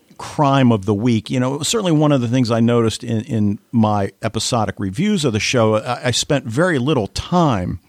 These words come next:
on the actual crime of the week. And it, it's not that it's not important, it, but it, but it's really just a vehicle for the other characters to deal with their existential crises that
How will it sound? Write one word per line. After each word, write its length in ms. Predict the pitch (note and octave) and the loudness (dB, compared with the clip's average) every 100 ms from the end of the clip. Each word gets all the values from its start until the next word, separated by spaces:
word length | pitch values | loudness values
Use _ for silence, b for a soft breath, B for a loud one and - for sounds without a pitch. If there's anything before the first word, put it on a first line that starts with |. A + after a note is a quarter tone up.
| b b b b - | b b b b 0
on 140 | C3 | 2
the 120 | A#2+ | 4
actual 380 | B2 A#2+ - G#2 | 4 0 -2 -6
crime 480 | - - B2+ A#2+ G2+ | -6 0 2 4 2
of 120 | F2 | -2
the 80 | F2+ | -6
week. 440 | F2+ F#3+ G2+ - _ _ - | 0 2 0 -2 _ _ -8
And 560 | A#2 A2 G#2+ G#2 G2+ - B B B B - | -4 -2 0 0 -2 -6 B B B B -18
it, 200 | C#3+ D3 | -16 -10
it's 320 | D3+ C3+ - - _ | -6 -4 -6 -8 _
not 640 | D3 C#3+ C#3+ D#3 D3+ D#3 - | -4 0 0 0 0 0 2
that 120 | C#3+ | 0
it's 160 | B2+ C3+ | 0 2
not 240 | C3 A#2+ | 2 2
important, 460 | A2 - G#3 G3 D3 | 0 0 -2 0 -2
it, 220 | C#3+ D3 | -2 -2
but 120 | D3 | -4
it, 160 | D3 C#3+ | -2 -4
but 100 | C#3 | -4
it's 100 | - | -4
really 240 | F#3 G3 | -2 0
just 200 | C3+ C#3 | -2 0
a 60 | A#2+ | 0
vehicle 800 | G2+ G2+ C#3 G#3 - G#2+ F#2+ G#2 _ b b b | -2 0 2 2 2 0 -2 -4 _ b b b
for 360 | - C3+ B2 | -6 2 2
the 140 | A2+ B2 | 4 2
other 220 | B2 A#2 | 2 0
characters 680 | - - D3+ D3 - B2 - | -4 -2 0 0 0 -6 -4
to 120 | - | -4
deal 440 | G#2+ C3 A3+ A3+ | -4 -4 0 2
with 320 | C3 C3+ - - | 4 2 0 -8
their 440 | C3 A2 C3+ F3 - | -8 0 2 0 -2
existential 800 | C3 - A#2+ - C3 A#2+ B2 A2 | -6 -4 -6 -4 -2 0 0 -4
crises 800 | - A#2+ A#2+ C3 - A#2 A2+ G#2 | -4 -2 0 -2 -2 -2 -2 -2
that 260 | A#2 A2+ | -2 -2